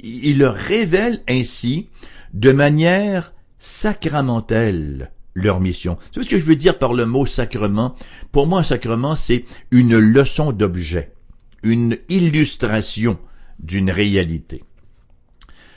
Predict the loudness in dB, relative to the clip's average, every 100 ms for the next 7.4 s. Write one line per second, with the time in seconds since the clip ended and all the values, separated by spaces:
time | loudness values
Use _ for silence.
0 | -4 2 2 2 0 0 4 2 2 0
1 | 0 -4 -8 -16 -6 -2 0 0 -2 -2
2 | 0 2 2 2 2 4 2 0 -2 -4
3 | -4 -4 -4 -6 -12 -18 -20 _ _ -20
4 | -20 _ _ -10 -6 -2 0 0 -4 0
5 | -2 0 -4 -4 -10 _ -6 2 2 2
6 | -4 -2 -2 -2 -6 -4 -6 -2 -2 -2
7 | -4 -4 -4